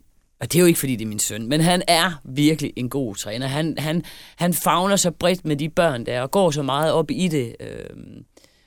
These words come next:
og tænker, og det, og jeg tror måske langt hen ad vejen, det er måske lidt Mathias' hemsko,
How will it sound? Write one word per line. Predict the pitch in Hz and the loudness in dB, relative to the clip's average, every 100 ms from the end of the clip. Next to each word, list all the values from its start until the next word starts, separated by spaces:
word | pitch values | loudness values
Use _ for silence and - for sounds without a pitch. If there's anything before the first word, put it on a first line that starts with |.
| _ _ - | _ _ -6
og | 143 | -2
tænker, | - 175 202 196 151 127 101 92 69 - - - _ - | 0 0 2 4 4 4 0 -4 -8 -14 -18 -20 _ -6
og | 147 - | -4 -4
det, | 165 123 | -4 0
og | 165 | 4
jeg | 190 | 4
tror | 254 254 | 4 4
måske | 190 202 190 135 | 4 4 4 4
langt | 143 190 165 | 2 2 2
hen | 156 | 2
ad | |
vejen, | 143 160 143 | 2 2 0
det | 139 147 139 | 0 2 2
er | |
måske | 127 143 165 - 277 | 0 0 0 2 2
lidt | 202 185 - | 4 0 -2
Mathias' | 139 - 160 117 | -6 -4 -4 -6
hemsko, | 127 156 - 127 - | -6 -8 -6 -8 -8